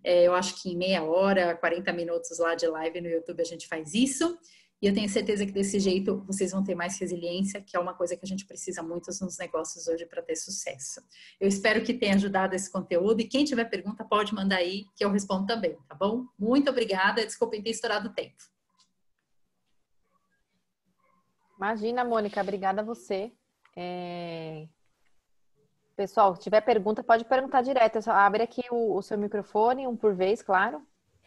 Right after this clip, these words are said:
Speaker 2: Daí a gente faz as perguntas pra Mônica, senão ela vai colocar lá no grupo. Quem, tão me perguntando aqui no grupo como entrar no grupo do WhatsApp. A Evelyn tá colocando o link do WhatsApp.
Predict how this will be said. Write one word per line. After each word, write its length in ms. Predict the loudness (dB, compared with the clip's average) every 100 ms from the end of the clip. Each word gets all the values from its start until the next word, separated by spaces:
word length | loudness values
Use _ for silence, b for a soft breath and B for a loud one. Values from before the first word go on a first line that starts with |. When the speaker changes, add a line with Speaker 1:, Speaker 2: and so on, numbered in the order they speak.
| b b b b _ _ -20 0
Speaker 2:
Daí 380 | 4 4 6 4
a 60 | 4
gente 420 | 2 0 -2 0
faz 260 | 4 6
as 100 | 4
perguntas 420 | 2 2 2 -2 2
pra 200 | 4 4
Mônica, 500 | 6 4 4 2 2
senão 800 | 2 2 4 4 2 0 2
ela 260 | 4 4 4
vai 140 | 4
colocar 300 | 4 2 4
lá 100 | 4
no 100 | 4
grupo. 320 | 0 -2 -4 0
Quem, 220 | 0 0
tão 180 | 0 0
me 120 | 2
perguntando 480 | 4 4 2 2 2
aqui 180 | 2 0
no 100 | 0
grupo 460 | 0 0 0 -4
como 200 | 0 0
entrar 260 | 2 4 4
no 100 | 2
grupo 260 | -4 -4
do 80 | 2
WhatsApp. 520 | 2 4 4 4 4
A 120 | 4 4
Evelyn 280 | 4 0
tá 100 | -2
colocando 480 | 0 0 0 -2 -2
o 20 |
link 320 | -2 -4 -6 -4
do 120 | 0
WhatsApp. 440 | 0 2 0 0